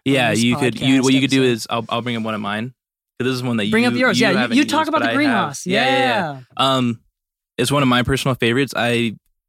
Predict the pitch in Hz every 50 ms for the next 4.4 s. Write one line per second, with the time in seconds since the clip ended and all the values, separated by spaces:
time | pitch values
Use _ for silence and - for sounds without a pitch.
0 | _ _ _ _ _ _ _ _ _ _ - 127 143 147 156 143 127 113 - -
1 | - 110 104 98 101 101 104 104 98 101 107 113 - 113 104 110 101 95 - 95
2 | - 92 104 127 160 180 - _ _ _ _ _ - 113 113 - 113 110 104 107
3 | 87 92 101 104 104 - - 113 120 117 110 165 131 98 95 110 104 107 98 98
4 | 101 98 95 101 104 107 107